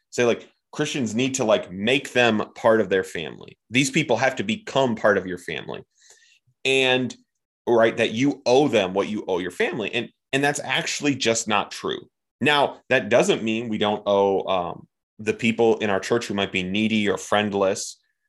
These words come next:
love, communion, fellowship to a much higher degree than I'm sure most of us are offering it right now. But my children and my wife, I actually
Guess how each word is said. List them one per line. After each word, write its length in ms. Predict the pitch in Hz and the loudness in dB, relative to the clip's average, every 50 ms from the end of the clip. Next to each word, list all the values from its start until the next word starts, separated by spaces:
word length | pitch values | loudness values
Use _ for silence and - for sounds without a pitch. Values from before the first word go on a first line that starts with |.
| _ _ _ _ _ - | _ _ _ _ _ -12
love, 560 | 87 98 104 117 127 131 123 113 107 - - | -6 -2 2 4 6 6 6 6 4 2 -2
communion, 540 | - - 127 110 113 123 120 113 101 92 90 | -6 -4 -2 0 2 2 0 0 -2 -4 -4
fellowship 640 | - - 110 113 120 113 110 - - 110 110 - - - _ _ _ _ _ - | -2 0 4 4 4 4 2 0 -2 -2 -2 -2 -4 -8 _ _ _ _ _ -6
to 180 | - 175 156 139 | -2 0 2 2
a 240 | 123 113 95 - - _ _ - | 2 2 0 -4 -8 _ _ -2
much 240 | - 175 165 - | 0 0 0 -2
higher 300 | - - 139 139 139 131 | -4 -2 0 2 2 4
degree 320 | 120 117 113 117 123 127 131 | 2 2 0 0 0 0 0
than 120 | 123 113 | 0 -2
I'm 160 | 104 104 104 | -2 -4 -4
sure 220 | 104 - - 127 113 | -6 -6 -4 -4 -4
most 360 | 104 101 104 104 110 - - | -2 -2 0 0 0 0 0
of 120 | 120 98 | -2 0
us 160 | 104 101 - 104 | 0 0 0 -2
are 160 | 95 95 - 98 | -2 -2 -2 -2
offering 440 | 98 104 - - - 117 90 92 95 | 0 0 -2 -2 -4 -6 -4 -4 -2
it 200 | 113 185 - - _ _ _ - | -2 -2 -4 -6 _ _ _ -4
right 180 | 98 92 65 | -4 -2 -2
now. 300 | - 90 95 131 185 - _ _ _ _ _ _ _ _ _ _ _ _ _ - | -4 -4 -4 -4 -4 -6 _ _ _ _ _ _ _ _ _ _ _ _ _ -2
But 340 | - 135 143 - - - - _ _ - | 2 2 2 2 0 -4 -16 _ _ -8
my 380 | 101 104 110 113 113 110 107 101 | -4 -2 0 2 2 2 2 0
children 840 | - - - - 151 151 185 160 110 104 101 98 95 - - - _ _ _ | -2 -6 -4 0 2 4 4 2 2 -2 -4 -4 -4 -6 -8 -12 _ _ _
and 160 | 95 98 95 | -4 -4 -2
my 180 | 95 95 95 95 | 0 0 0 0
wife, 460 | 92 92 127 135 131 110 117 - - _ _ _ - | 0 2 0 0 0 0 -4 -6 -10 _ _ _ -2
I 80 | 113 | -2
actually 560 | 117 131 - - - 135 127 117 113 110 - | 0 0 -2 -4 -2 0 0 0 0 -2 -6